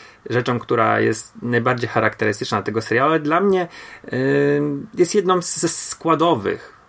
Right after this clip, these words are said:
fajności. Tam oczywiście, jak wspominałem, dla mnie bardzo ważna jest przygoda. Film, takich filmów, wiecie, typu E T, Goonies,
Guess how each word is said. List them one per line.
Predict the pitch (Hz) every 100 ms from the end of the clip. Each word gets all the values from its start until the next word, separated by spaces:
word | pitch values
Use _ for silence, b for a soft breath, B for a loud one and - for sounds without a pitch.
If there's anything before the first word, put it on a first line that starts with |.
| _ -
fajności. | - 113 110 98 -
Tam | - 170
oczywiście, | 170 170 165 131 120 -
jak | 120 120
wspominałem, | - 107 110 113 107 98 98 B B -
dla | 120
mnie | 117 107
bardzo | 101 117 110 104
ważna | 113 110
jest | 104 - -
przygoda. | - 110 104 98
Film, | - 170 180
takich | 113 110 117
filmów, | - 170 147 117
wiecie, | 120 107 101 101 95 104
typu | - 113 107
E | 151
T, | - 147 139 123 107
Goonies, | 107 131 110 104 -